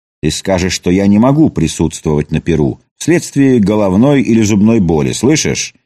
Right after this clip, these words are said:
Я поеду на низейском коне Бартии. Ты, Бубарес, последуешь за мною на лошади Дария, ведь ты предоставишь ее мне на время, брат мой. Если бы у меня было их десять тысяч, все они принадлежали бы тебе.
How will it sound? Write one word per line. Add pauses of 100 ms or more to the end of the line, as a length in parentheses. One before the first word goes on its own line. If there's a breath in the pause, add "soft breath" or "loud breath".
(400)
Я
поеду
на
низейском
коне
Бартии. (320)
Ты,
Бубарес,
последуешь
за
мною
на
лошади
Дария, (280 soft breath)
ведь
ты
предоставишь
ее
мне
на
время,
брат
мой. (840)
Если
бы
у
меня
было
их
десять
тысяч,
все
они
принадлежали
бы
тебе.